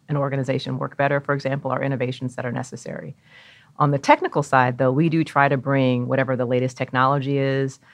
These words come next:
to bear on whatever the problem is. So we're trying to bring capabilities that exist and apply them in different ways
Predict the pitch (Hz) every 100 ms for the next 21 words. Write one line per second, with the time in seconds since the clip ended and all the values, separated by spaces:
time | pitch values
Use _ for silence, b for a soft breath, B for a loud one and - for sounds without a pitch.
0 | b b - - 170 123 156 143 135 -
1 | 135 135 139 139 131 131 - 131 - -
2 | - - - 135 165 175 - 147 139 135
3 | 135 139 135 127 131 123 b b 180 170
4 | 151 156 165 147 131 131 208 - - -
5 | 127 127 143 143 147 151 156 - 156 160
6 | 226 220